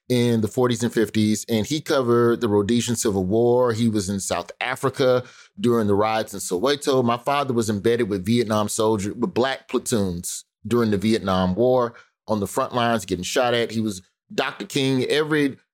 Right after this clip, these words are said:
dog bite, fire hose picture you can find, my daddy was there.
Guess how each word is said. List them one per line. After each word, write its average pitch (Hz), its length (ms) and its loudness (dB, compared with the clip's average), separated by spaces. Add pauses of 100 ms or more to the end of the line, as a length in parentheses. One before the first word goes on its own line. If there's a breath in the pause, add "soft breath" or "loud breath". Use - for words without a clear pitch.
(120)
dog 147 440 0
bite, 143 300 -2
fire 139 340 0
hose 139 360 2
picture 123 300 -2
you 123 140 2
can 120 120 -2
find, 110 460 2
my 98 100 2
daddy 113 320 2
was 104 200 -2
there. 95 420 2